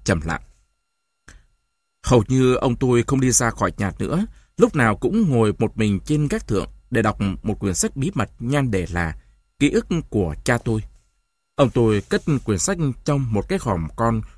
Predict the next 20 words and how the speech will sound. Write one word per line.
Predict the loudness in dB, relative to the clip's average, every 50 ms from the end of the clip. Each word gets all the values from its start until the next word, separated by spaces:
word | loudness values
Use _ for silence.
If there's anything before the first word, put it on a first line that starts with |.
| _ _ 2
khóa | 2 2 2 2
kín | -4 -2
lại | -2 -2 -2 -4 -4 -8 -12 -20 _ _ _ -2
và | 2 4 4 4
nhiều | 4 4 2 2
lần | 4 2 0 0 -2 -6 -12 -16 -4 0
tôi | 2 2
đã | 2 2
thấy | 2 0 0 0
ông | 2 0 0 0 0
tôi | 0 0 0 0 -4 -6 -4
rửa | -2 0 0 0 0 -2
tay | -2 -4 -4 -4 -4 -4
cẩn | -4 -4 -4
thận | -2 -4 -4 -4 -4 -6 -18 -20 _ _ 2
trước | 2 2 2
khi | 2 0 0 0 0
lấy | -2 -2 -2 -2
quyển | -2 -2 -4 -4 -4
sách | -4 -6 -8 -6